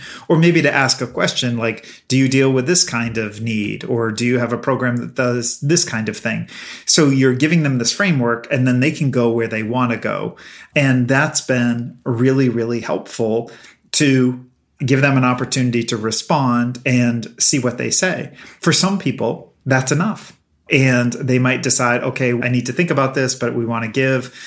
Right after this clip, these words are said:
I'll let you know how much it's going to be." And then it goes back to the connector for follow-up. For other people, it might be the vetting is continuing and I'm asking for follow-up information where I want to dive a little bit deeper into this particular thing.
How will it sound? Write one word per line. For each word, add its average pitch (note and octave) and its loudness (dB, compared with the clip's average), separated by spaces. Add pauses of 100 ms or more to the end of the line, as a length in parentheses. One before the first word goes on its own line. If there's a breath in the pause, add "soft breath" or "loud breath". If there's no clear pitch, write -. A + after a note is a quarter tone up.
(280 loud breath)
I'll A2+ 2
let A#2 0
you A#2+ 0
know A2+ -2
how A2+ -4
much A2 -6
it's - -6
going A2 -2
to G#2+ -6
be." C3+ -2
And A2+ -4
then A2+ -2
it - -12
goes A2+ -2
back A2 -2
to A#2+ -2
the G#2+ -4
connector A#2 -4
for C3 -6
follow-up. B2+ 0 (340 loud breath)
For D3 2
other G3 4
people, B2+ 0
it B2 -2
might B2+ -2
be A#2+ 0
the A#2+ 0
vetting B2+ 2
is A2+ 0
continuing D3+ -4 (100)
and B2+ 2
I'm B2+ 2
asking C3 0
for B2 0
follow-up C#3+ 0
information A#2 -4
where A2+ 0
I A2+ 0
want A2+ -4
to A#2 -4
dive A2+ -2
a A2+ -6
little B2 -2
bit - -8
deeper A#2 -2
into A#2+ -4
this A2 -2
particular A2+ -4
thing. A#2 -4